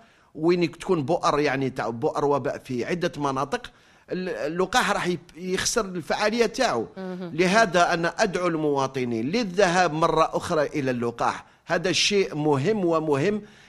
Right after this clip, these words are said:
Speaker 1: لحماية العائلات، لحماية يعني كبار السن،
Speaker 2: مهم.
Speaker 1: لحماية ندعو تاني اللي عندهم الأمراض المزمنة
Speaker 2: مهم.
Speaker 1: للذهاب إلى اللقاح. يعني، يعني لازم نخفوا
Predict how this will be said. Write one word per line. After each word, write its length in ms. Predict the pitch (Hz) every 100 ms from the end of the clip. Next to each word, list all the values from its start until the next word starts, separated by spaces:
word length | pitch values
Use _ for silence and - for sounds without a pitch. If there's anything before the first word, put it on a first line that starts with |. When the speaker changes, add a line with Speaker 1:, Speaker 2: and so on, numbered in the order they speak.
| _
Speaker 1:
لحماية 580 | 156 - 175 165 156 151
العائلات، 680 | 147 143 147 147 147 135 139
لحماية 600 | 143 - 143 147 139 139 135
يعني 320 | 139 135 139
كبار 400 | 135 139 143 143
السن، 360 | 131 - - 151
Speaker 2:
مهم. 100 | 123 - - 170 -
Speaker 1:
لحماية 460 | 147 - 160 156 143
ندعو 380 | 156 156 147 156
تاني 260 | 143 156 151 151
اللي 220 | 151 147
عندهم 320 | 156 151 156
الأمراض 640 | 143 - - 151 175 151
المزمنة 640 | 165 202 214 233 214 135 202
Speaker 2:
مهم. 240 | 185 180 165
Speaker 1:
للذهاب 520 | 151 165 180 180 196
إلى 140 | 175 160
اللقاح. 460 | 160 156 143 -
يعني، 460 | 156 147 156 151 107 92 87 - _ - -
يعني 500 | 196 170 170 165 131 82 62
لازم 360 | 147 185 147 175
نخفوا 580 | 151 - 247 - 214